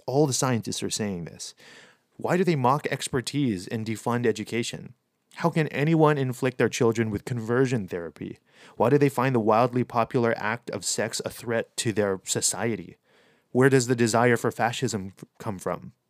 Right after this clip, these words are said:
And to each of these questions, my response traditionally had been a complicated historization of problems impossible to analyze in the abstract, which is why many of my colleagues and folks who work in ministry have a hard time understanding my revulsion to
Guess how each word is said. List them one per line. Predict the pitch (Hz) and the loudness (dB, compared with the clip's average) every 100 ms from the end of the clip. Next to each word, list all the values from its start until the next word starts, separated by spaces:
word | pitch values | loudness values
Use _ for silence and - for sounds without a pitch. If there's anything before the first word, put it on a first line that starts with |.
| _ - - - | _ -20 -8 -2
And | 127 | -2
to | 151 151 | 0 -2
each | 156 | 0
of | 170 | 2
these | 156 123 | 2 2
questions, | - 151 - 110 104 95 _ _ - _ | 0 -2 0 -2 -2 -8 _ _ -20 _
my | 113 120 | 2 4
response | 123 113 123 135 127 | 4 4 2 0 0
traditionally | - 123 120 - 120 107 101 | -2 0 0 0 0 0 0
had | 113 | 0
been | 113 113 | 0 -2
a | - | -4
complicated | - 120 120 127 123 - 110 95 90 | -8 -4 -2 -2 -4 -2 -4 -2 -4
historization | 82 113 - 117 104 104 110 104 - 110 | -4 -4 -2 0 -2 0 -2 -2 -2 -2
of | 95 - | -4 -6
problems | 110 107 110 95 87 87 | -2 0 2 -2 -4 -6
impossible | 110 - 131 139 117 | -8 -2 -2 -2 -4
to | 107 - 107 | -4 -6 -4
analyze | 123 120 107 95 | -2 0 0 -2
in | 104 | -4
the | 101 | -6
abstract, | 92 95 - 104 90 - _ - - - | -6 -8 -6 -6 -6 -12 _ -20 -20 -10
which | - 139 | -6 -4
is | 120 | 0
why | 120 123 | 0 2
many | 117 135 123 | 0 2 0
of | 113 | 0
my | 101 | -4
colleagues | 110 117 117 107 107 | 2 4 4 2 -4
and | 92 | -2
folks | 110 107 | 0 0
who | - | -2
work | 113 107 | -2 -2
in | 113 | -2
ministry | 104 113 - 110 | -2 -4 -4 -4
have | 90 110 | -4 -4
a | 101 | -2
hard | 123 120 | 0 -2
time | - 120 120 | -2 -4 -4
understanding | 117 113 117 - 113 113 113 | -6 -4 -4 -4 -4 -4 -4
my | 101 | -4
revulsion | 101 101 92 113 123 101 90 85 85 | -2 -4 0 2 4 0 -4 -8 -8
to | - 107 80 | -4 -4 -6